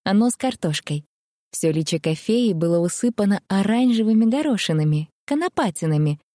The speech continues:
поэтому и звалась она Конопушкой. На голове Конопушки уютно расположился огромный лиловый колпак, на верхушке которого смешно болтался золотой колокольчик.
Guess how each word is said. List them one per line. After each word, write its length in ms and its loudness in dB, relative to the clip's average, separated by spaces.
поэтому 400 2
и 60 4
звалась 500 0
она 300 -2
Конопушкой. 800 -2
На 120 0
голове 460 0
Конопушки 840 -2
уютно 460 2
расположился 880 -2
огромный 760 0
лиловый 460 0
колпак, 600 -4
на 100 0
верхушке 560 -4
которого 560 0
смешно 440 0
болтался 640 -2
золотой 420 -2
колокольчик. 840 -4